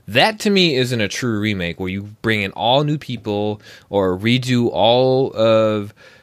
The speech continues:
the, the, the engine. Like, Resident Evil three and two, that was a completely different engine. Resident, uh, the Final Fantasy seven game is a completely re-, different, different engine, different game mechanics, different voice actors. Just everything is completely, like,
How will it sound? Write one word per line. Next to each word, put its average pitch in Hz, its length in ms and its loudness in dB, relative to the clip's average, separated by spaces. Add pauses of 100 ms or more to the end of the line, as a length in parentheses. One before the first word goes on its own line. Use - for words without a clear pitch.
(120)
the, 92 560 0
the, 87 300 -8
the 87 220 -12
engine. 127 480 -2
Like, 92 260 -4
Resident 156 280 2
Evil 139 120 -2
three 131 300 -2
and 107 100 -4
two, 113 500 0
that 113 220 0
was 113 140 -2
a 101 40 -8
completely 104 360 -2
different 87 340 -8
engine. 156 560 0 (320)
Resident, 110 540 -2
uh, 92 460 -2 (180)
the 101 120 -8
Final 117 240 0
Fantasy 139 380 0
seven 131 300 -2
game 127 100 0
is 101 80 -6
a 90 80 -6
completely 104 380 -4
re-, 95 160 -4
different, 92 460 -4 (200)
different 92 320 -6
engine, 147 640 -2 (180)
different 101 320 -6
game 170 220 2
mechanics, 139 480 -2
different 90 280 -6
voice 156 360 0
actors. 131 600 -2
Just - 160 -16 (120)
everything 185 440 2
is 131 80 -2
completely, 139 680 -2
like, 104 340 0